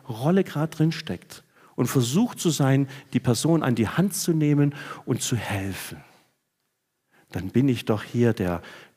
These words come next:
gütige, mitleidige Helfer und hab doch ein tolles Werk getan. Nein, manchmal ist es gut,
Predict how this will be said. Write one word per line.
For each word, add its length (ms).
gütige, 420
mitleidige 600
Helfer 540
und 280
hab 160
doch 100
ein 200
tolles 420
Werk 220
getan. 360
Nein, 420
manchmal 440
ist 160
es 180
gut, 400